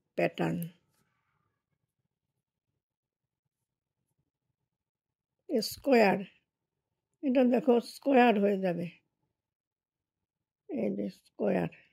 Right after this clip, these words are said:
স্কয়ার, স্কয়ার। স্কয়ার হবে, সেজন্য এটা, উম, প্যাটার্নটার নাম হলো স্কয়ার।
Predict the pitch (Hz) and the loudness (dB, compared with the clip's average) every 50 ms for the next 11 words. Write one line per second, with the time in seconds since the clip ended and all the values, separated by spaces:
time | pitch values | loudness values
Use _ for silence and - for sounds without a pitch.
0 | _ _ _ _ _ _ _ _ _ _ _ _ _ _ _ _ _ _ _ _ | _ _ _ _ _ _ _ _ _ _ _ _ _ _ _ _ _ _ _ _
1 | _ _ _ _ _ _ _ _ _ _ _ _ _ _ _ _ _ 311 233 202 | _ _ _ _ _ _ _ _ _ _ _ _ _ _ _ _ _ -10 -8 -8
2 | 185 - - _ - 202 190 190 190 180 180 170 - _ _ _ _ _ _ _ | -8 -10 -12 _ -4 -4 -2 -2 -4 -6 -8 -10 -14 _ _ _ _ _ _ _
3 | _ _ _ _ _ 214 196 185 185 _ _ - 214 190 190 196 170 - _ _ | _ _ _ _ _ -10 -10 -10 -10 _ _ -10 -10 -8 -8 -10 -12 -14 _ _
4 | _ _ _ _ _ _ _ _ _ _ _ _ _ _ _ _ _ _ _ _ | _ _ _ _ _ _ _ _ _ _ _ _ _ _ _ _ _ _ _ _
5 | - - - - 214 196 185 180 180 180 180 175 170 170 - - 185 180 185 180 | -20 -20 -8 -4 -2 -2 0 0 -2 -2 -2 -2 -4 -4 -4 -6 -4 -2 -2 -2
6 | 180 175 202 190 180 175 180 - - - - 190 180 214 214 208 196 190 185 - | -2 -2 -2 -2 -2 -2 -2 -4 -8 -12 -10 -8 -8 -8 -6 -4 -4 -4 -2 -2
7 | 190 185 190 202 190 185 180 180 180 175 175 180 180 180 180 - - - 190 170 | -4 -2 -2 -2 0 0 0 0 0 0 -2 -2 -2 -2 -4 -6 -8 -4 -4 -2
8 | 156 147 147 | -2 -4 -6